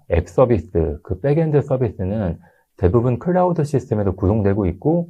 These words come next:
그 이면에는 모두 구십구 퍼센트 이상이 리눅스를 사용하고 있고 저 또한 그런 실무 경험을 갖추고 있기에 이번 강의를 통해,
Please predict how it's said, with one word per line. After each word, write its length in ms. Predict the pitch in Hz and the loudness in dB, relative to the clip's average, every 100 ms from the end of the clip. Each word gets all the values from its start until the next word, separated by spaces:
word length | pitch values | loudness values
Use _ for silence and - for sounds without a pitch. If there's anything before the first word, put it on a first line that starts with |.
| - _ _ | -12 _ _
그 220 | - 120 113 | 0 4 4
이면에는 680 | 92 120 110 95 120 90 82 | 4 2 0 0 0 0 0
모두 220 | 90 98 | -2 -4
구십구 360 | 101 147 147 | -2 -2 -2
퍼센트 400 | - 117 117 101 | -2 0 0 -2
이상이 400 | 101 90 92 151 | -2 0 -2 0
리눅스를 440 | 131 90 87 110 98 | 0 0 0 -2 -2
사용하고 420 | 104 104 98 95 | -2 -4 -4 -4
있고 420 | 87 - 95 76 - _ _ _ _ - | -4 -4 -4 -4 -12 _ _ _ _ 0
저 200 | 95 92 | 0 2
또한 280 | 113 165 147 | 2 2 2
그런 240 | 110 107 | 0 0
실무 300 | 98 180 185 | 0 0 2
경험을 320 | 127 113 120 | 2 0 -2
갖추고 420 | 92 87 - 131 | -4 -6 -6 -2
있기에 540 | 95 85 - 104 156 170 | -2 -2 -2 0 0 -2
이번 220 | 104 117 | -2 -2
강의를 420 | 92 87 113 123 | -2 0 2 2
통해, 420 | - 90 98 87 | 0 -2 -2 -2